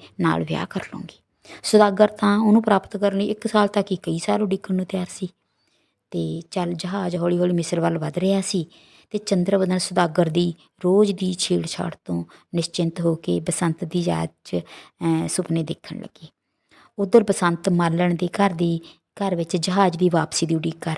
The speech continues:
ਰਿਹਾ ਸੀ। ਆਖਰ ਜਹਾਜ਼ ਮਿਸਰ ਦੇ ਸਾਹਿਲ 'ਤੇ ਆਉਣ ਲੱਗਾ। ਬਸੰਤ ਦਾ,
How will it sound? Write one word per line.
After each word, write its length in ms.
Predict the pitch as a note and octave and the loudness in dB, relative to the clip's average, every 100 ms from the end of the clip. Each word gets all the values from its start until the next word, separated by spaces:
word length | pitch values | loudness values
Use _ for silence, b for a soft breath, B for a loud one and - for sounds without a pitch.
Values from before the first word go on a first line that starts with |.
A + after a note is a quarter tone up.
| F3+ | -4
ਰਿਹਾ 140 | F3+ | -6
ਸੀ। 200 | F3+ F3+ - _ _ _ _ _ G3 | -6 -10 -10 _ _ _ _ _ -6
ਆਖਰ 220 | F3+ G3 | -2 -2
ਜਹਾਜ਼ 400 | E3+ G3 G3+ F3+ | -2 2 2 2
ਮਿਸਰ 340 | F3 F3 F#3+ E3 | 2 2 0 0
ਦੇ 120 | F3+ | -2
ਸਾਹਿਲ 340 | - D#3 E3+ | -4 -4 -4
'ਤੇ 200 | E3 - - | -4 -10 -8
ਆਉਣ 220 | F#3 F3 | -6 -6
ਲੱਗਾ। 260 | E3 D3+ D#3+ - _ b b b b F3 | -8 -10 -12 -14 _ b b b b -4
ਬਸੰਤ 460 | F3+ F3+ F3 F3+ | -2 0 -2 0
ਦਾ, 420 | F#3+ E3 D#3+ D#3+ | -2 0 -2 -4